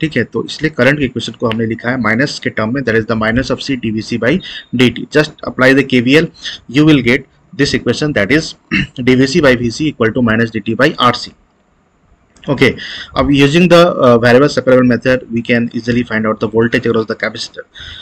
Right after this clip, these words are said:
तो यहाँ पे voltage across the capacitor कितना आ जाएगा, that is किसी भी टाइम पे वी नॉट e to the power minus one by आरसी into T। तो यहाँ पे ग्राफ को देखोगे तो exponentially decay कर रहा है voltage across the capacitor, ठीक है? तो यहाँ पे टाइम, अ, tau जो है वो टाइम कांस्टेंट कहलाता है।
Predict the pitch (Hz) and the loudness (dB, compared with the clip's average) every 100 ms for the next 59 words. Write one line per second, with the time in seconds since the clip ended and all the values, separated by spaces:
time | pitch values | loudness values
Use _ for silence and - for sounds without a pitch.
0 | - - 110 117 113 120 120 - 117 123 | -10 -4 -2 0 2 2 0 -6 0 0
1 | 127 156 143 131 123 117 113 127 120 107 | 2 0 2 2 0 -2 -4 -6 -6 -4
2 | 107 98 104 123 107 101 151 151 - _ | -4 -2 -2 -2 -2 2 2 0 -10 _
3 | _ 143 180 170 165 113 110 117 165 131 | _ -4 0 0 2 0 0 -2 -4 0
4 | 151 117 123 - 135 120 117 117 110 104 | 2 2 0 -2 -4 -2 0 0 0 0
5 | 113 - 110 107 110 107 107 - 135 107 | -2 -2 -2 0 0 -2 -4 -6 -6 -4
6 | - 120 107 92 _ - - - _ 143 | -4 -4 -6 -10 _ -14 -12 -14 _ 2
7 | 139 139 151 156 143 123 127 - 120 113 | 2 4 4 4 4 4 4 2 -4 -2
8 | 127 123 127 107 - 120 113 123 110 107 | 0 -2 0 -2 -2 -6 -2 -2 -2 -4
9 | 120 110 110 110 110 110 110 110 113 110 | -4 -2 -2 -2 -4 -4 -4 -6 -6 -6
10 | - 101 - 104 101 - - - 110 - | -6 -8 -8 -12 -10 -12 -8 -4 -4 -4
11 | - - - - - 135 143 160 - - | -12 -12 -12 -8 -2 2 4 2 2 4
12 | 139 165 143 127 - 131 156 147 143 156 | 4 4 2 0 2 6 6 6 4 2
13 | 156 113 139 135 135 147 135 131 123 - | 0 0 0 -2 -4 -4 -2 0 0 0
14 | 147 156 | -4 -6